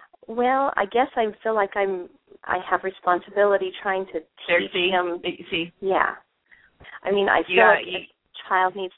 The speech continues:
Speaker 1: to learn how to do chores or needs to learn how to, you know, do homework or, you know, learn.
Speaker 2: Well,
Speaker 1: I am
Speaker 2: consider
Speaker 1: thinking
Speaker 2: the
Speaker 1: all these things
Speaker 2: possibility
Speaker 1: need to be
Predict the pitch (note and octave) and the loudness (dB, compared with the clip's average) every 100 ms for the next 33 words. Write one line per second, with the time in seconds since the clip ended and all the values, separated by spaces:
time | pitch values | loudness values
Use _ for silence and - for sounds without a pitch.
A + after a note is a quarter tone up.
0 | - F3 F#3 A#3 A3+ F#3 E3+ D#3+ _ F3 | -12 -4 -2 -2 -2 -4 -4 -6 _ -14
1 | E3+ - E3+ D#3+ D#3+ E3 E3+ F3 - F3 | -14 -8 -4 -2 -4 -8 -10 -10 -10 -6
2 | F3 F#3 F#3+ - F3 D#3+ - - _ _ | -2 0 -2 -2 0 0 -4 -12 _ _
3 | _ E3 D#3+ D3 E3+ E3+ - D#3 E3+ F3 | _ -4 -4 -2 -6 -6 -4 -4 -4 -8
4 | - D#3+ E3 F3 - - - - - _ | -4 -2 -2 -4 -8 -20 -20 -20 -20 _
5 | _ _ F3+ E3 D#3+ F3 F3 F3 - - | _ _ -4 0 2 4 2 0 -8 -4
6 | G#3 G3 F#3 G#3+ B3 C#4 D4 D#4 A#3 C#4 | 2 4 4 2 0 2 2 4 6 6
7 | C4+ A#3+ G3+ G#3+ A3+ A#3 G#3 F#3 | 2 -4 -4 0 2 2 0 0